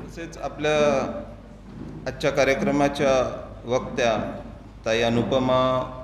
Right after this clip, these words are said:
ताई चौहान यांना मी विनंती करतो की त्यांनी विचारमंचावर स्थान ग्रहण करावं. नेहमीच आपण आपल्या कार्यक्रमाची सुरुवात सुंदर गीतानी करत असतो, स्वागत गीतानी.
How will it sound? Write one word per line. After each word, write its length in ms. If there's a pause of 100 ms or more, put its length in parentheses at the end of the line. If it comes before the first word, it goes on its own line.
(340)
ताई 120
चौहान 640
यांना 180
मी 160
विनंती 380
करतो 400 (100)
की 60
त्यांनी 500 (460)
विचारमंचावर 840 (720)
स्थान 360
ग्रहण 260
करावं. 300 (1160)
नेहमीच 420
आपण 260
आपल्या 280
कार्यक्रमाची 720
सुरुवात 760
सुंदर 680 (600)
गीतानी 380
करत 320
असतो, 280
स्वागत 380
गीतानी. 480